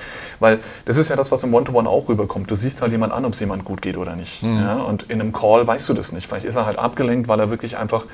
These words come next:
Speaker 1: müde ist. Vielleicht ist er auch kränklich.
Speaker 2: Ja, es gibt ja ganz viele Dinge. Also wir haben das auch gemerkt, wir hatten es neulich besprochen,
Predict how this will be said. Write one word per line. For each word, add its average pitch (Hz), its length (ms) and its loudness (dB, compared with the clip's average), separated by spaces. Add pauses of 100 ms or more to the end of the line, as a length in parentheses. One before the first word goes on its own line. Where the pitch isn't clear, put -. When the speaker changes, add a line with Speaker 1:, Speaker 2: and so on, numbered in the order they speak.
(440)
Speaker 1:
müde 143 280 6
ist. 98 460 0
Vielleicht 110 280 -2
ist 131 80 -2
er 160 80 -2
auch 104 220 2
kränklich. 98 500 -2
Speaker 2:
Ja, 110 140 4
es 113 80 -2
gibt 123 180 2
ja 139 60 8
ganz 135 240 4
viele 165 260 8
Dinge. 113 340 0
Also 139 280 4
wir 135 80 8
haben 151 100 6
das 190 160 4
auch 165 140 6
gemerkt, 139 320 4
wir 139 80 6
hatten 147 140 4
es 143 120 0
neulich 139 300 4
besprochen, 139 520 4